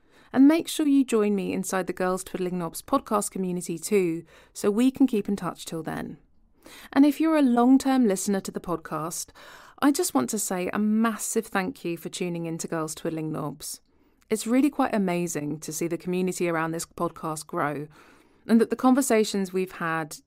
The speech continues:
are touching the hearts of people of all genders and from all walks of life. I also want to say a huge thank you to this season's guests,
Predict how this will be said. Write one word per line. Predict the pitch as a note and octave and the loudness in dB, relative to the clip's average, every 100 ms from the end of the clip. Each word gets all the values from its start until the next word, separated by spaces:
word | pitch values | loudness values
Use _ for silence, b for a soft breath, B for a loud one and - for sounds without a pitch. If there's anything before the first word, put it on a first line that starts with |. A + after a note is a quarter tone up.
| - | -10
are | |
touching | F3 - - - A3+ | -8 -4 -4 -2 -2
the | G3+ | -2
hearts | F3 E3+ E3+ - | -2 -6 -6 -10
of | F3 | -8
people | F3+ E3+ F3 | -8 -4 -2
of | F3+ | 2
all | A#3 B3+ | 2 2
genders | E3+ D#3 D3 D3 C#3+ - - b b | 0 -4 -6 -8 -8 -12 -16 b b
and | F#3 | -4
from | F3+ F3+ | -2 -2
all | E3 | -2
walks | D3+ C#3 C#3+ - | -2 -6 -6 -10
of | D3+ | -8
life. | D3+ C#3+ D3 - - _ _ _ _ _ B B B | -6 -8 -10 -20 -20 _ _ _ _ _ B B B
I | F#3+ G3+ | 2 6
also | A#3+ A#3 A3 | 6 4 0
want | G3 | -2
to | F#3+ | -4
say | F3+ F3+ F3 | -4 -2 0
a | F#3+ | -2
huge | F#3 - B3 C4+ C4+ | -4 -4 2 2 2
thank | - F#3 E3+ | 0 -4 -4
you | F3 | -6
to | E3+ | -6
this | E3 E3+ | -4 -4
season's | - E3+ E3+ D#3+ D#3 | -4 -4 -4 -6 -6
guests, | - G#3+ B3+ - - - | -2 -2 -2 -6 -10 -10